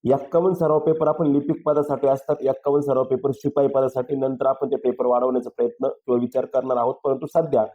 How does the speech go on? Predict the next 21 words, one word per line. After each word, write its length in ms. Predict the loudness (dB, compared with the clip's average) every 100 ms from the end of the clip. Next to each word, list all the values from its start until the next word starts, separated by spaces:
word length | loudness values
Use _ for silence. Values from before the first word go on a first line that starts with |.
| _ _ _
तुम्हाला 240 | 0 2 2
जी 120 | 0
फी 180 | 0 2
भरायची 360 | 4 2 0
ती 80 | -2
फक्त 200 | -2 2
एक्कावन्न 560 | 2 2 0 0 2 0
सराव 120 | 0
पेपरसाठी 560 | 0 -2 -2 -4 -4
भरायची. 380 | -2 0 -2 -4 -18 _ _ _ -2
गणित 180 | 2 2
बुद्धिमत्ता 720 | 0 0 2 2 4 4 2
स्पष्टीकरण 640 | -6 -6 -4 -4 0 2 2
असणारे 320 | 0 0 0
पीवायक्यूच्या 640 | 2 2 4 2 -2 0
माध्यमातून 560 | 0 0 0 0 -2 -6
सराव 260 | -2 2 2
पेपरचं 460 | 2 -2 -2 0 0
वैयक्तिक 340 | 0 -2 -4
मार्गदर्शन 500 | -2 0 0 -2 -2
असेल 240 | -2 -2